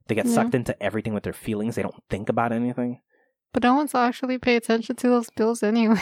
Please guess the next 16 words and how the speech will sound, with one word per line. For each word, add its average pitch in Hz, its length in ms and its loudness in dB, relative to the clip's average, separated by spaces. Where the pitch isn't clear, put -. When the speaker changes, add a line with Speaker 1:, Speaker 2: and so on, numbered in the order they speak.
Speaker 2:
<laughs> - 120 -14
Speaker 1:
Nope. 120 320 2
Nope, 123 320 0
nope, 139 160 2
nope, 135 160 0
Speaker 2:
Hmm. 117 60 6
Speaker 1:
nope, 131 140 6
nope. 156 180 4
That's 120 160 -2
why 120 80 2
they 120 80 4
took - 180 -2
civics 127 320 2
out 120 140 4
of 110 80 0
schools. - 480 -2